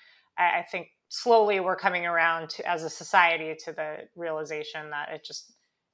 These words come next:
some of this has to be forced a little bit. Um,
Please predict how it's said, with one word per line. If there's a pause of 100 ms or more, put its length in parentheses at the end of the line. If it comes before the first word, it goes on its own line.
(220)
some
of
this
has
to
be
forced (240)
a
little
bit. (280)
Um,